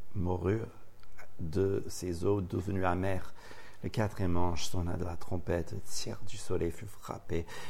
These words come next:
ainsi que le tiers de la lune et le tiers des étoiles,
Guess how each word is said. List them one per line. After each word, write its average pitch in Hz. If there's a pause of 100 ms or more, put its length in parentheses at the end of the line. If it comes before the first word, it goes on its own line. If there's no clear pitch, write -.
(140)
ainsi 104
que 107
le 101
tiers -
de 90
la 87
lune 85
et 82
le 85 (100)
tiers -
des 85
étoiles, 76